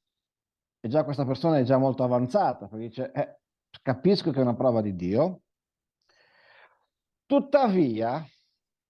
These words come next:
come posso trovare l'energia per affrontare questa prova?". Allora, già qui nella domanda c'è già tutta la risposta, che è una prova di Dio.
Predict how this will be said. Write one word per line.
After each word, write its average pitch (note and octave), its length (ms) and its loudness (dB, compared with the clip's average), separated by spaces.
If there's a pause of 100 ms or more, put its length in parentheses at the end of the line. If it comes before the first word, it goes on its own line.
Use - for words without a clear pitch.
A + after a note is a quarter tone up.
(220)
come A#3 240 -6
posso D#3 280 -4
trovare C3+ 320 -6
l'energia A#2+ 840 -4 (1000)
per A#2 140 -6
affrontare B2+ 640 0
questa - 220 -12
prova?". D#2 420 -8 (1700)
Allora, D3 220 6
già C4+ 240 4
qui A#3+ 480 2
nella F#3 280 4
domanda A#3 540 0
c'è F#3+ 140 -8
già E3 400 0 (800)
tutta D3+ 220 -12
la C3 100 -6
risposta, B2+ 720 0 (880)
che G3+ 180 -4
è D#3+ 60 2
una D#3 180 0
prova A#2 260 -2
di A2+ 120 -6
Dio. F#2+ 440 -8